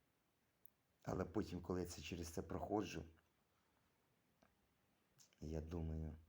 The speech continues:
є такі слова, що Господь посилає рівно скільки випробувань, скільки ти можеш ви-, винести. Він не посилає більше.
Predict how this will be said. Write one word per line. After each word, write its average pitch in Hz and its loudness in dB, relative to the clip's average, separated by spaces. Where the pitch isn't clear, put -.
є 87 0
такі 82 -6
слова, 90 2
що 82 -2
Господь 87 0
посилає 92 4
рівно 98 4
скільки 160 2
випробувань, 92 4
скільки 107 0
ти 95 0
можеш 95 6
ви-, 87 4
винести. 87 0
Він 95 2
не 95 2
посилає 98 4
більше. 80 -2